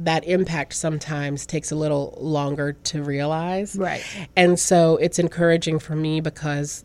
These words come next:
Speaker 1: they have this aha moment after they've done something that they didn't think was impactful, that they realize the effects of that and the long-term effects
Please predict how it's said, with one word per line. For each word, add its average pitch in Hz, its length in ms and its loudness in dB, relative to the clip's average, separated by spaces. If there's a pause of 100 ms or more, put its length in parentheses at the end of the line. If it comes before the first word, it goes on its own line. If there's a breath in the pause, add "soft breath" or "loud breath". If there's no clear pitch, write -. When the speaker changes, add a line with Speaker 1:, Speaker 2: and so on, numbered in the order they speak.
(100)
Speaker 1:
they 156 180 0
have 165 320 -4
this 147 220 -4
aha 151 400 -2
moment 139 480 -2 (120)
after 165 300 -2
they've 147 240 0
done 156 260 0
something 151 540 -2
that 143 200 -4
they 151 100 -2
didn't 170 440 2
think 170 360 2
was 143 480 -2 (400 soft breath)
impactful, 160 800 2 (1040 soft breath)
that 156 500 4
they 170 140 6
realize 160 600 4
the - 200 0
effects 208 440 2
of 175 140 2
that 143 340 0
and 170 180 4
the 156 80 6
long-term 180 840 6
effects - 680 -4